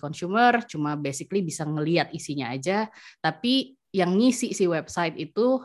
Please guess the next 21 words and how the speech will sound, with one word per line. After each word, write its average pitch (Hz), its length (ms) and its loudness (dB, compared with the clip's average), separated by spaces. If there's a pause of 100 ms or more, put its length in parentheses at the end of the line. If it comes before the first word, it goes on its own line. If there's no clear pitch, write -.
(160)
eh, 160 320 -2
coba 170 560 0
baru, 196 480 4
baru 185 240 4
bisa 175 160 -4
developer 202 640 0
atau 165 160 -2
corporate 160 480 -4
yang 165 80 -4
punya 151 160 -4
resources-nya. 135 720 -8 (560)
Dan, 165 400 4
eh, 160 400 0
lo 165 240 2
bilang 165 240 4
juga 170 320 2
banyak 170 240 0
yang 165 240 0
nyebut 151 240 -2
ini 165 160 -2
sebagai 147 560 -4